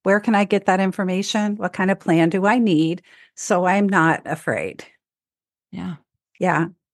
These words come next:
Speaker 1: So we said people typically fail to set boundaries for one or two reasons. One is fear. And so then we ask those questions. Well, what would happen if they did Y?
Speaker 2: Mm-hmm.
Speaker 1: Wh-, what then?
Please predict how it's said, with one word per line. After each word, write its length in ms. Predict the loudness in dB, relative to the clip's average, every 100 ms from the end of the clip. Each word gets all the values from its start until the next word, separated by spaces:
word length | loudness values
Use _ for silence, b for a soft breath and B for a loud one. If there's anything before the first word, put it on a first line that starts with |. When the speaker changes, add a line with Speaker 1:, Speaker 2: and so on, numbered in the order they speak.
| _
Speaker 1:
So 280 | -4 0 0
we 200 | 2 0
said 240 | 2 0 0
people 240 | -4 -2
typically 440 | -2 -4 -2 -2
fail 240 | 0 -2 -2
to 60 |
set 240 | -2 -2 0
boundaries 360 | -2 -2 -4
for 100 | -6
one 200 | -2 0
or 80 | 0
two 180 | 0 -2
reasons. 480 | 0 -2 -4 -10 0
One 180 | 0 2
is 180 | -2
fear. 580 | -4 0 2 4 2 -2 _ _ _ _ -4
And 100 | -2
so 360 | 2 2 2 2
then 180 | 0 0
we 140 | -2
ask 260 | -2 -4 -2
those 200 | -6 -4
questions. 600 | -6 -6 -6 -10 -12 -8
Well, 140 | 0 2
what 180 | 2 0
would 120 | 2
happen 280 | 2 2 0
if 160 | 0
they 120 | 0
did 220 | 2 2 0
Y? 360 | -2 -4 -8 _ _ _ _ _ _ _ -10
Speaker 2:
Mm-hmm. 260 | -8 -6 -4
Speaker 1:
Wh-, 200 | -2 0
what 220 | 0 2
then? 400 | 2 2 -2